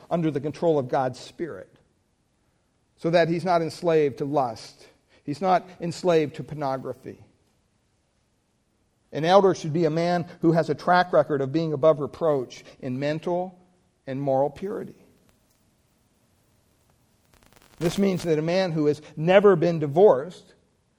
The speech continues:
and maybe has been married for the, to the same wife for fifty years, he may be disqualified from being an elder because maybe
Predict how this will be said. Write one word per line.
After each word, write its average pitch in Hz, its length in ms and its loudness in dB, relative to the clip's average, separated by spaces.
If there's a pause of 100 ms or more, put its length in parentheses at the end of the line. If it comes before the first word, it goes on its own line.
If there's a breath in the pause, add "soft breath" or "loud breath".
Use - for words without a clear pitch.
(200 soft breath)
and 147 100 -4
maybe 196 280 6
has 175 160 2
been 160 140 -4
married 180 280 2
for 165 80 -4
the, 143 80 -10
to 180 120 -8
the 151 100 -6
same 180 280 -2
wife 208 240 4
for 156 80 -4
fifty 185 360 -2
years, 160 500 -4 (420 soft breath)
he 277 220 0
may 277 240 2
be 233 200 -4 (180)
disqualified 311 840 0
from 143 140 -6
being 135 200 -4
an 113 60 -10
elder 127 220 -4
because 202 280 0
maybe 247 340 0